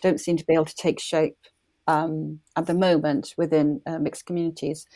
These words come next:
As I'm sure that we get to a more balanced society, full stop, then the need for those will, will dissipate.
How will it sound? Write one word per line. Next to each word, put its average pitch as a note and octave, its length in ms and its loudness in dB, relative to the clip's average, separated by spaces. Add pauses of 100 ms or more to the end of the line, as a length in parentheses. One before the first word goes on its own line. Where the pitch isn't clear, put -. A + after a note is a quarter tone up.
(240)
As F3+ 100 0
I'm G#3 140 6
sure G#3+ 220 6
that - 120 6
we D#3+ 80 4
get E3+ 220 4
to - 140 -2
a D#3+ 40 2
more E3 220 2
balanced D#3 320 2
society, D#3 460 -6
full D3+ 180 -6
stop, - 380 -2
then D#3 400 -2 (340)
the F3 140 -4
need E3 200 2
for - 100 -14
those D3+ 220 0
will, D#3 220 -2
will D#3+ 140 -4
dissipate. - 580 -6